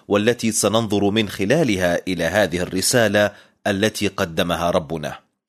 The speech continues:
لذلك أقول لكم: لا تهتموا لحياتكم بما تأكلون وبما تشربون، ولا لأجسادكم بما تلبسون. أليست الحياة أفضل من الطعام،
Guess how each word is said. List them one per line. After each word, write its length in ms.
لذلك 480
أقول 480
لكم: 420
لا 220
تهتموا 580
لحياتكم 840
بما 280
تأكلون 720
وبما 480
تشربون، 680
ولا 320
لأجسادكم 840
بما 240
تلبسون. 720
أليست 440
الحياة 480
أفضل 500
من 140
الطعام، 580